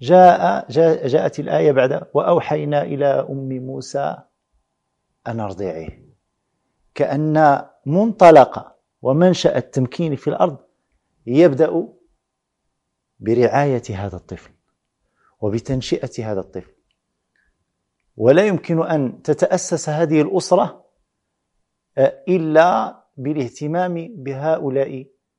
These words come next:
آه، آه، الأبناء النجباء، آه، تنشئة قرآنية صالحة. وأنا عندي في هذا قصة،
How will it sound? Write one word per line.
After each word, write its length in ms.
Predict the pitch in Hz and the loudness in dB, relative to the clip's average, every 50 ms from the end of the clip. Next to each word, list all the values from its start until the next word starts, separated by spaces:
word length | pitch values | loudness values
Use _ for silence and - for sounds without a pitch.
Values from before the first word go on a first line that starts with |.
| _ _ _ _ _ - | _ _ _ _ _ -8
آه، 20 | 131 | -4
آه، 920 | 123 123 131 - - 120 123 123 - 69 139 - - 123 - - - - | -4 -4 -4 -6 -8 -10 -8 -8 -10 -10 -10 -10 -10 -12 -12 -14 -14 -14
الأبناء 600 | 65 65 - - 139 117 120 131 143 151 147 - 165 139 139 139 - 180 190 170 131 | -14 -14 -8 -8 -6 -6 -4 -4 -4 -4 -4 -4 -6 -10 -12 -12 -14 -18 -20 -16 -14
النجباء، 840 | 127 127 127 123 107 117 123 120 135 143 139 - 151 135 131 - - _ _ _ _ _ _ _ | -12 -10 -10 -10 -10 -10 -8 -6 -4 -4 -4 -4 -8 -12 -14 -18 -20 _ _ _ _ _ _ _
آه، 500 | 127 123 123 120 127 139 131 131 127 127 - _ _ _ _ _ | -6 -4 -4 -4 -4 -6 -8 -8 -8 -10 -12 _ _ _ _ _
تنشئة 720 | _ 151 143 123 - 165 185 165 135 - 147 139 143 - - - - | _ -8 -8 -6 -6 -4 -4 -4 -6 -6 -6 -8 -8 -10 -14 -14 -6
قرآنية 920 | - 135 131 - 135 131 131 131 139 139 139 131 - - 139 139 135 123 _ _ | -6 -6 -6 -4 -6 -8 -6 -6 -6 -6 -8 -8 -8 -8 -10 -10 -12 -14 _ _
صالحة. 600 | - - 165 156 143 123 98 85 - - - _ _ _ _ _ _ _ _ _ _ _ _ _ _ _ _ _ | -12 -4 -2 -2 0 0 -2 -6 -8 -14 -20 _ _ _ _ _ _ _ _ _ _ _ _ _ _ _ _ _
وأنا 320 | 113 120 147 185 214 220 - - - - | -4 -4 -2 -2 -2 -6 -6 -8 -10 -8
عندي 360 | 156 139 156 180 170 160 156 | -8 -8 -6 -6 -8 -10 -12
في 160 | - - 147 | -12 -12 -12
هذا 460 | 127 147 151 143 156 156 160 180 - _ _ _ _ _ _ _ _ _ - | -10 -10 -8 -6 -6 -8 -8 -10 -16 _ _ _ _ _ _ _ _ _ -12
قصة، 500 | 214 202 - - - 147 - - - | -12 -12 -12 -10 -10 -10 -10 -10 -14